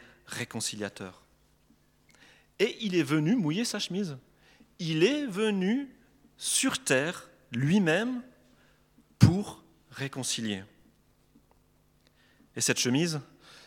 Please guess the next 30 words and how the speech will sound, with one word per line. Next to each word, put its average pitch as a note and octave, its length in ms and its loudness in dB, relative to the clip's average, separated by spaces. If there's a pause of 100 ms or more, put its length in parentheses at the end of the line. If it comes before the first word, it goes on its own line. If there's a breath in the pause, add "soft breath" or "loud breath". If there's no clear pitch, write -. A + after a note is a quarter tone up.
(560 loud breath)
il B2 120 -4
l'a A#2+ 80 0
mouillée B2 420 0 (560)
avec A2 240 -8
son A2 120 -10
sang. C3+ 280 -10 (800)
Et A#2 120 -4
là, C3 120 2
on C#3 120 2
voit C#3 200 2
combien, C3+ 480 -4 (400 loud breath)
bah, C3 120 0
la B2 60 2
réconciliation A#2+ 800 -2 (100)
était A#2+ 280 -8
importante C3+ 560 -8
pour A#2 140 -6
lui C3 200 -8 (360 loud breath)
et B2+ 100 -6
le A#2+ 100 -2
prix - 260 -8
qu'il C3 240 -8
a B2 220 -4 (540)
payé B3 300 2
pour - 180 -10
que - 80 -8
cette - 180 -2
réconciliation B2 680 -6
soit - 200 -8
possible. A2+ 440 -10